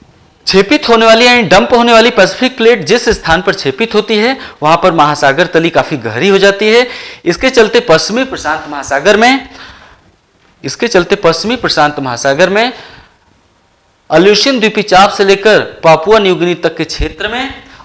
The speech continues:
अनेक महासागरीय खड्डों, यानी trench का निर्माण हुआ है।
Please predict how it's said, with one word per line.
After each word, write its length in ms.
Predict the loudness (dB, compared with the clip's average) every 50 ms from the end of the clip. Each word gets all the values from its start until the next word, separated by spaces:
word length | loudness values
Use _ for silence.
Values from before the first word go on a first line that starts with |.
| _ -2 0
अनेक 420 | 0 0 0 -2 -4 -4 -4 -6
महासागरीय 640 | -8 -8 -6 -6 -6 -4 -2 -2 -2 -2 -4 -6 -6
खड्डों, 580 | -8 -10 -10 -10 -10 -10 -6 -6 -6 -6 -6 -10 -16 -20 _ _ _ -20 -20 _ _ -6
यानी 200 | -6 -4 -4 -4 -8 -8 -16 -20 -20 -20 _ 0
trench 320 | 0 0 0 0 -4 -8
का 200 | -6 -2 -2 -2
निर्माण 400 | -2 -2 -6 -6 -4 -6 -6 -6
हुआ 220 | -6 -10 -10 -10
है। 260 | -10 -10 -12 -18 -20